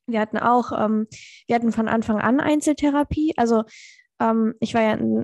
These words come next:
in zwei Kliniken, aber das war bei beiden so, dass wir von Anfang an Einzeltherapie hatten. Wir hatten auch so Gruppentherapien. Wir hatten auch so, ich hab gestern überlegt, wie das hieß. Ähm,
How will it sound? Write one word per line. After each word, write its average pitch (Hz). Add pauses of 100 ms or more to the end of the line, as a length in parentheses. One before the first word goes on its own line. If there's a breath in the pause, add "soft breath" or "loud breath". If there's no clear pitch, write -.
in 220
zwei 214
Kliniken, 226
aber 208
das 202
war 202
bei 202
beiden 214
so, 208
dass 208
wir 196
von 208
Anfang -
an 208
Einzeltherapie 233
hatten. 220
Wir 208
hatten 208
auch 208
so 214
Gruppentherapien. 220
Wir 208
hatten 214
auch 220
so, 220 (480 loud breath)
ich -
hab 226
gestern 240
überlegt, 226
wie 226
das 214
hieß. - (440 soft breath)
Ähm, 214